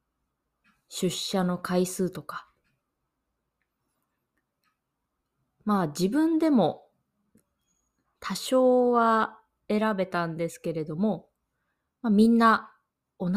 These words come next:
じような働き方をしていました。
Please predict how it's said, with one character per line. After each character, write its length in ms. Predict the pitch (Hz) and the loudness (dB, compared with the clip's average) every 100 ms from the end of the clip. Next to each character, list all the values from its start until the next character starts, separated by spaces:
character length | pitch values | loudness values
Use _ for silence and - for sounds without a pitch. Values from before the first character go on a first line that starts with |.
| 226 | 0
じ 260 | 220 226 226 | 0 0 2
よ 300 | 233 233 208 | 4 4 2
う 60 | 202 | 0
な 180 | 220 208 | 0 -2
働 500 | - 180 170 170 - | -4 -4 -4 -4 -10
き 100 | - | -12
方 340 | 160 - 175 | -12 -8 -6
を 100 | 262 | -6
し 140 | 269 | -6
て 100 | - | -6
い 100 | 180 | -6
ま 140 | 160 156 | -6 -10
し 80 | - | -4
た。 320 | - - | -4 -4